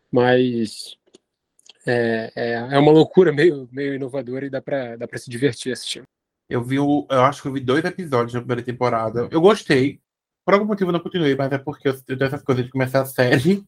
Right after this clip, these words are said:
Speaker 2: <laughs> começar séries e gosto, e depois eu, de muito tempo que eu retorno. O elenco é muito bom, o elenco é muito bom. Não tô sendo, não tô sendo bem aqui falando do elenco bom só por causa do Logan Lerman. O elenco <laughs> realmente é muito bom. Eu, pra-, agora que acabou, acho que eu vou ver tudo.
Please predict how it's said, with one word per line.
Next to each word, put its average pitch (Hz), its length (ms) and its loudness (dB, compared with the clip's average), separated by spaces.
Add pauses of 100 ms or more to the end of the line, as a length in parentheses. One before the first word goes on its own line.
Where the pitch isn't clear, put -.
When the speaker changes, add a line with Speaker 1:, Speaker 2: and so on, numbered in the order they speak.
(140)
Speaker 2:
<laughs> 247 220 -6
começar 160 280 4
séries 156 500 4
e 160 60 0
gosto, 147 400 4
e - 20 0
depois 156 340 0
eu, 165 320 2
de 156 100 -4
muito 165 200 -8
tempo 160 180 -6
que - 60 -10
eu 160 40 0
retorno. 120 560 -4 (640)
O 160 140 6
elenco 160 220 6
é - 20 4
muito 151 280 -2
bom, 120 360 -4 (120)
o - 80 -10
elenco 117 220 -6
é 120 40 -2
muito 123 300 -6
bom. 120 380 -6 (180)
Não 120 140 -18
tô 127 220 -4
sendo, 127 280 -2
não 139 140 0
tô 147 100 -8
sendo 156 200 -2
bem 127 220 2
aqui 127 280 0
falando 123 280 0
do 127 40 2
elenco 120 280 -2
bom 117 120 -2
só 123 100 2
por 123 80 -8
causa 120 140 0
do 123 60 -4
Logan 127 240 4
Lerman. 110 320 0 (260)
O - 40 6
elenco 139 200 8
<laughs> - 80 2
realmente 170 400 6
é 170 80 8
muito 160 280 -2
bom. 151 420 2 (840)
Eu, 120 140 -6
pra-, 135 140 -2 (180)
agora 147 200 4
que 160 80 -2
acabou, 147 520 -2
acho 143 140 -8
que - 40 -8
eu 147 60 -4
vou 143 120 -6
ver 156 160 -10
tudo. 101 260 -14